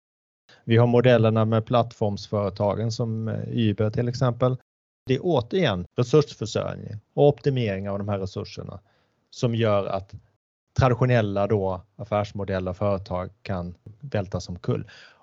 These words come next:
Och det här är ju ungefär på samma sätt, fast man tänker det är inte bilar och det är inte fabriker, utan det är människor och talang, kompetens.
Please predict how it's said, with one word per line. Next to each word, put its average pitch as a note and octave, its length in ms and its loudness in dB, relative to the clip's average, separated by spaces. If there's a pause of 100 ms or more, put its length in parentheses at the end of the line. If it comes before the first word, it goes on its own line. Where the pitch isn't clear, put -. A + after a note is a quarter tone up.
(120)
Och - 100 -6
det C3 80 6
här A#2 280 4
är B2+ 160 0
ju D3 180 2
ungefär B2+ 420 2
på B2 120 -14
samma A2 340 0
sätt, - 440 -4
fast G2+ 380 -6
man G#2 160 -4
tänker G#2+ 340 -2
det A2 60 -2
är A#2+ 60 0
inte B2+ 200 0
bilar A2 720 2 (240)
och - 200 -6
det C#3+ 60 4
är - 20 2
inte D3 160 -2
fabriker, G#2+ 680 2
utan F#2+ 220 -4
det F#2 60 -2
är F#2+ 40 0
människor A2+ 600 0 (800)
och A2 180 0
talang, G#2 500 2
kompetens. A#2+ 760 -2